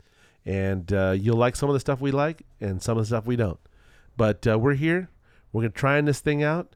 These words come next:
We like doing 'em. And, uh, soon, the next podcast, we'll have, uh, my normal partner, uh, V, and she'll be here to discuss, uh,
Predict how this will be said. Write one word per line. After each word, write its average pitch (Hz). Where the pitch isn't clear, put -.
We 135
like 143
doing 151
'em. 175
And, 107
uh, 113
soon, 139
the 120
next 139
podcast, 143
we'll 113
have, 113
uh, 104
my 104
normal 135
partner, 147
uh, 101
V, 139
and 107
she'll 131
be 123
here 143
to 117
discuss, 127
uh, 104